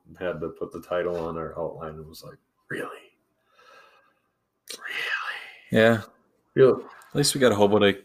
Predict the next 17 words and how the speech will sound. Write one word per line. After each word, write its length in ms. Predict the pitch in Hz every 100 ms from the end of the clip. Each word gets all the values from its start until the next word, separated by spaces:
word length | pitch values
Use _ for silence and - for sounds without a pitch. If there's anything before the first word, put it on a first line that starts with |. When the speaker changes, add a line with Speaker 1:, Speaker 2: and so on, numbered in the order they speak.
| -
Speaker 2:
Hobo 280 | 113 113 104
Day 140 | 101
coming 300 | 95 101 98
up. 140 | 98 101
That'll 180 | 104 147
Speaker 1:
Yeah, 60 |
Speaker 2:
be 60 | -
fun. 120 | -
Speaker 1:
Hobo 200 | 139 151
Day 160 | 151 147
coming 360 | 147 143 139 135
up 80 |
is 60 | 131
gonna 200 | 131 127
be 100 | 123
a 60 | 120
riot. 560 | 113 113 123 131 135